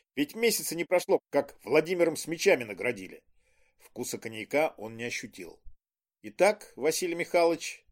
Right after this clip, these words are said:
перестал интриговать своего старшего офицера Эссен, «разрешите вас поздравить с чином капитан-лейтенанта.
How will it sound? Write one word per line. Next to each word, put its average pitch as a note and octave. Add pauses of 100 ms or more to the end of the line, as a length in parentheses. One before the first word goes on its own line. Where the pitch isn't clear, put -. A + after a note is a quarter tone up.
(460)
перестал B2
интриговать A2+
своего A2
старшего G#2+
офицера G#2
Эссен, G2 (640)
«разрешите E3+
вас E3
поздравить D3+
с -
чином D3+
капитан-лейтенанта. C3+